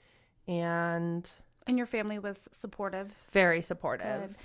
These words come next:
Speaker 2: Yeah, I mean, I, I kinda wanna go back to and touch on how your, your dad was, like, giving you these ultimatums, which I think is a really common experience for survivors, whether those ultimatums are coming from family or friends.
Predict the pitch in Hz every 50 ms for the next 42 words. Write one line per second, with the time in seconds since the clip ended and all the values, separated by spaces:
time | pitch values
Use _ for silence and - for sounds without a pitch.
0 | - - - - 254 262 254 226 196 220 226 226 226 220 - - 226 226 - -
1 | 247 247 247 247 240 233 220 214 214 202 190 196 - - 220 208 202 202 202 -
2 | - 202 - 202 196 196 185 202 190 190 185 185 185 185 180 - - 151 - -
3 | 208 202 190 190 170 180 190 185 180 - 190 190 190 190 185 190 190 190 190 185
4 | 190 190 190 180 170 180 - 185 180 175 180 202 247 294 320 349 370 370 - -
5 | - - - - - - - 247 - 240 240 254 254 254 247 262 247 240 233 240
6 | 233 - - 180 196 202 202 202 202 - - - 202 190 190 190 196 196 196 -
7 | - - 190 196 - 196 185 180 185 190 196 190 185 185 190 190 180 185 202 202
8 | 196 202 196 185 - - 196 202 - 196 202 196 190 196 190 185 190 190 190 -
9 | 185 185 180 180 - 190 190 196 196 - 330 339 330 320 320 302 294 294 285 -
10 | 175 185 180 - - - 285 277 269 269 269 262 262 254 262 240 -